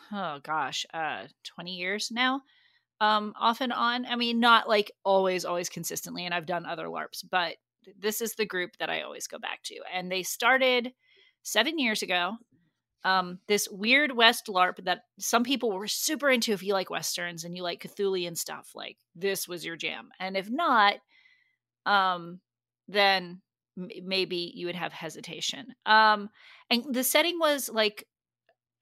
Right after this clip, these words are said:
late eighteen hundreds. I think we started in the eighteen seventies,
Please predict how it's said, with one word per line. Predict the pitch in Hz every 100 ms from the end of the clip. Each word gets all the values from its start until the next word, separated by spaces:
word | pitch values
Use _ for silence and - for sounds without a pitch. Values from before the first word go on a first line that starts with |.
| -
late | 202 202 220 262 -
eighteen | 226 240 247 247
hundreds. | 220 190 175 170 170 170 - -
I |
think | - 196
we | 220
started | - 208 202
in |
the | 208 190
eighteen | 185 214
seventies, | 196 185 175